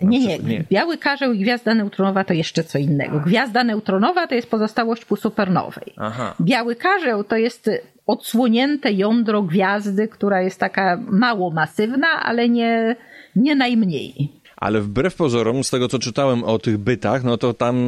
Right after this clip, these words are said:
Speaker 1: o-, się mogą dziać wewnątrz bardzo ciekawe rzeczy, czyli mimo, że to już można powiedzieć, gwiazda skończyła życie, że no nie świeci, nie wyda-, to wcale nie musi być to mniej ciekawe.
Speaker 2: Nie, nie, nie, to,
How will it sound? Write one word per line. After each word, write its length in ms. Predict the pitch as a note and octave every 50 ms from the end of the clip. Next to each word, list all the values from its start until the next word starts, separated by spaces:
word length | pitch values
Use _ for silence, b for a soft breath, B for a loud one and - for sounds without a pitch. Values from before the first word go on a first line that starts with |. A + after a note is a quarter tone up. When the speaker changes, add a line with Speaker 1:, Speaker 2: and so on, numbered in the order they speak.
| B2 B2 B2 B2 B2 A#2+ A#2+ A#2+ A#2+ -
Speaker 1:
o-, 180 | G2 A2+ A2+ A2+
się 200 | - B2+ C3 C3
mogą 320 | C3 B2+ A#2 A#2+ C3+ C3+
dziać 240 | A#2 B2 C3 B2+ A#2+
wewnątrz 360 | A2+ C3 A#2 B2 C3+ C#3 B2+
bardzo 320 | A#2 C3 C3 C#3+ D3 E3 D3
ciekawe 360 | - D3+ - C#3 B2+ C3 C#3+
rzeczy, 300 | E3 A3 G#3+ - A#2 G#2
czyli 280 | - - G#2+ G2+ G2+
mimo, 540 | G#2 G#2 G#2+ A2+ A#2+ A#2 A#2+ B2+ B2+ B2 A#2
że 160 | G#2 A#2 A2+ G#2+ - _ _
to 220 | - A#2+ A#2 - - - - -
już 320 | A#2 A2+ A2 - - - D3
można 380 | A#2+ A#2+ A#2+ B2 B2+ A2+ B2+ A#2+
powiedzieć, 180 | B2+ B2 A2+
gwiazda 360 | A#2+ A2+ B2+ B2 A#2+ B2 C3 A#2+
skończyła 460 | - - C#3 B2 - D3+ B2+ C3+ C3
życie, 280 | A#2 F3 F#3 - D3
że 160 | G#2+ A2 A2+ G#2 B B B B
no 80 | - G#2+
nie 120 | G#2 G#2+
świeci, 560 | G#2 - - A#2+ A#2+ C3 C3+ - - - A#2+ A2+
nie 120 | A2+ A2+
wyda-, 300 | G#2+ A#2 A2 A#2+ - - -
to 100 | C3 A2
wcale 300 | - - C#3 E3 F3 E3
nie 200 | D3 C#3 C#3 C#3
musi 260 | C#3 D3 C#3 - C#3+
być 160 | C3+ C3 -
to 80 | - B2+
mniej 200 | A#2+ B2+ D3+ D3+
ciekawe. 480 | - E3+ - - - - - - - - -
Speaker 2:
Nie, 220 | F#3 A3 G3+ A#3
nie, 180 | D4+ D#4 D#4 E4+
nie, 180 | F4 F#4 E4 -
to, 100 | -